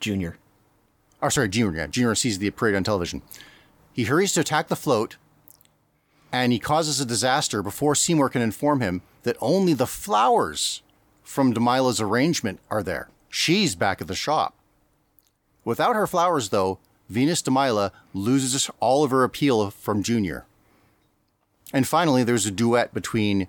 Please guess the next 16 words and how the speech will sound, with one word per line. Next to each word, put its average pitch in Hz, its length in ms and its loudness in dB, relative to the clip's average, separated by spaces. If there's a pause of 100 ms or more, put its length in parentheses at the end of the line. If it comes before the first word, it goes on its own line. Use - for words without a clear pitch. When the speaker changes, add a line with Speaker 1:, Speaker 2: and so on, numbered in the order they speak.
(140)
Speaker 2:
Junior 110 380 -2
and 98 140 -2
Seymour 131 400 2
about 95 240 0
love, 98 520 -2 (360)
ending 139 440 0 (600)
with 117 180 0
Junior 123 440 2
sicking 170 400 0
some 147 180 0
dogs 123 440 0
on 104 200 -4
Seymour 113 540 2
as 101 120 -2
a 95 60 -4
revenge. 85 600 -4